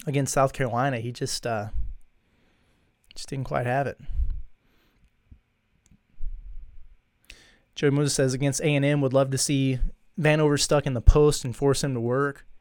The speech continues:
He probably will be. A and M's a team that they're, you know, they're gonna play a traditional big. They got a couple that they rotate in and out of there. Um, neither one of them are big-time scorers, both pretty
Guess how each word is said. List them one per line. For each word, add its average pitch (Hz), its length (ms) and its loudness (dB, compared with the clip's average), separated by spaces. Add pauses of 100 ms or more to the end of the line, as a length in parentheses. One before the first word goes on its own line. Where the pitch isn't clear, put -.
He - 60 -20
probably 156 280 0
will 147 300 4
be. 123 300 -2 (1900)
A - 40 -4
and 151 140 2
M's 156 200 2
a 139 40 0
team 143 280 -2
that 143 240 -4
they're, 143 180 -6 (160)
you 143 100 -6
know, 127 100 -2
they're 123 140 0
gonna 143 160 0
play 135 440 2 (200)
a 131 80 -6
traditional 139 500 -2
big. 123 380 0 (440)
They 147 60 -6
got 147 140 4
a 147 60 0
couple 131 440 -2 (260)
that 143 160 -2
they 131 120 2
rotate 127 480 -2
in 127 100 -4
and 117 120 -8
out 110 160 -6
of 113 60 -6
there. 113 280 -6 (840)
Um, - 460 -14
neither 147 220 2
one 139 140 4
of 139 40 4
them 131 100 2
are 120 40 0
big-time 131 440 0
scorers, 127 440 -2
both 127 180 -2 (380)
pretty 131 240 -2